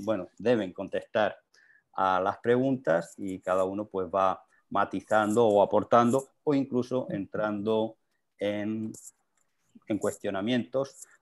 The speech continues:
con lo que diga, eh, cada uno de sus compañeros. Bien, la primera pregunta,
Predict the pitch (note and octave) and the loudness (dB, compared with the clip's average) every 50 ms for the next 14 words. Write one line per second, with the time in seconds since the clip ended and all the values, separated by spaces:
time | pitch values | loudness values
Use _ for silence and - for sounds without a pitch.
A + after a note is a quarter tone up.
0 | _ _ _ - G2+ G#2 G2 G2+ G#2+ G#2+ - - G#2+ G#2 G2+ G2 - G2 F#2 F2 | _ _ _ 0 2 2 2 2 0 -2 -4 -2 0 0 0 0 0 -2 0 0
1 | F#2+ F#2+ F#2 G2+ G2+ G2+ G2+ - - _ _ _ _ - - - F#2 F#2 F2+ F2 | 0 0 2 4 4 4 2 -2 -8 _ _ _ _ -12 -8 -6 -4 -2 -2 -4
2 | F2 E2+ E2 - _ _ _ - G2 F#2+ F#2 F#2 F#2 F#2 F2+ F2+ - - - - | -4 -6 -8 -12 _ _ _ -2 -2 0 0 -2 -2 -4 -4 -6 -8 -10 -10 -10
3 | E2+ E2 - E2 D2 C#2 - - - _ _ - - G#2 - - - - A#2+ A#2 | -8 -8 -8 -10 -10 -12 -16 -20 -20 _ _ -8 -6 -6 -6 -4 -4 -4 0 2
4 | C#3+ C#3+ D#3+ D#3+ D#3 C#3 C3 A2 G2 F#2 F#2 F#2 F2 E2 - F#2 E2+ F2 | 2 2 4 4 4 6 6 6 4 2 0 -4 -6 -4 -4 -4 -4 -4